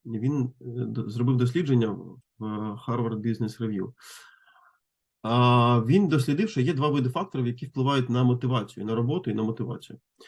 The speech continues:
А, ну, це гігієнічні фактори і мотиваційні. Ми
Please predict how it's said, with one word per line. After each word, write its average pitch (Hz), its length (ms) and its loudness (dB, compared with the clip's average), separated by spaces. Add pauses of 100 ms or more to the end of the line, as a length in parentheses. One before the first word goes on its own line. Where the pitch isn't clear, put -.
(560)
А, 113 600 2 (1900)
ну, 127 420 0 (460)
це 120 440 2 (200)
гігієнічні 135 680 2
фактори 151 580 -2
і 165 260 0
мотиваційні. 123 760 0 (540)
Ми 165 380 6